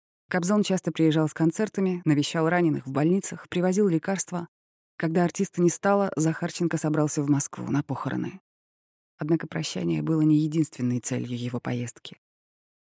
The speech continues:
Захарченко знал, что там у него будет возможность увидеться с Владимиром Путиным и хотел передать ему бумаги, доказательства коррупционных схем при экспорте донецкого угля и металла.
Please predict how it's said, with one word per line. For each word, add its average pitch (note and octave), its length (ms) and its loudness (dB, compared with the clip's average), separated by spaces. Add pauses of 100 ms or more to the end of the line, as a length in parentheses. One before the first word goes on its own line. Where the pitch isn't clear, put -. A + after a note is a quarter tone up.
Захарченко G3 560 0
знал, G3 260 2
что - 280 -6
там G#3+ 240 2
у A3 40 4
него F#3+ 200 4
будет E3+ 320 -2
возможность F3 560 2
увидеться E3 420 -2
с - 140 -6
Владимиром D#3+ 540 4
Путиным C#3 560 0
и C3 80 -6
хотел C#3 320 -6
передать C3 460 -2
ему D3 180 4
бумаги, D#3+ 640 2
доказательства D3+ 800 0
коррупционных C#3+ 760 0
схем F3+ 380 0
при E3 220 -2
экспорте D#3+ 500 -6
донецкого C#3+ 560 0
угля C#3+ 320 2
и D3+ 80 4
металла. D#3 500 2